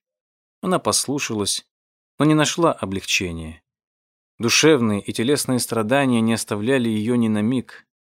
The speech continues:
Она металась на постели, рыдая все более исступленно,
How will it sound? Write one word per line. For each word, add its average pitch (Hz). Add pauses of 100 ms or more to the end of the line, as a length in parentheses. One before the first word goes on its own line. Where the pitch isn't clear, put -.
(360)
Она 117
металась 139
на 117
постели, 110 (360)
рыдая 117
все -
более 120
исступленно, 107